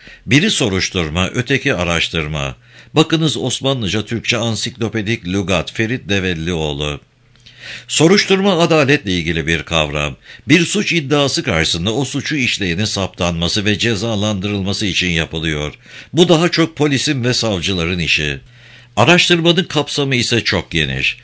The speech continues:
Herhangi bir konuda bilgi edinmek için yapılan çalışmaların hepsi o kapsamın içine giriyor.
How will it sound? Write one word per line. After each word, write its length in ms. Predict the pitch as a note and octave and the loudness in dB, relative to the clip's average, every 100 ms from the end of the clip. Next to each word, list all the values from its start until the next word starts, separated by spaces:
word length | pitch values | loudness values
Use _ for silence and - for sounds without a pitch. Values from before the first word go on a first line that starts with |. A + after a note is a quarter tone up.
| - - | -20 -2
Herhangi 520 | - C#3+ D3 G3 B2+ | 4 4 4 2 2
bir 140 | E2 D#2 | 0 -2
konuda 500 | - D#2+ D2 E2 D2+ | -2 -4 0 0 2
bilgi 320 | A#2 G2+ D3 | 0 2 2
edinmek 500 | G#2 F#2+ G2 G2+ - | 0 0 -2 -2 -2
için 200 | D#2 F#2 | -2 0
yapılan 480 | F2 F2 E2+ F#2+ A2 | 0 0 0 0 2
çalışmaların 720 | - F2+ D#2+ E2 E2 E2 F2 | 0 0 0 0 0 2 2
hepsi 380 | A#2 G3+ - E3 | 0 0 0 -2
o 160 | C#3 | 0
kapsamın 480 | - C3 - B2+ A#2 | 0 -2 -2 -2 0
içine 400 | G2+ - D#2+ F2 | 0 0 0 2
giriyor. 480 | D#2 D2 C#2+ C#2 C#2 | 2 0 -2 -4 -6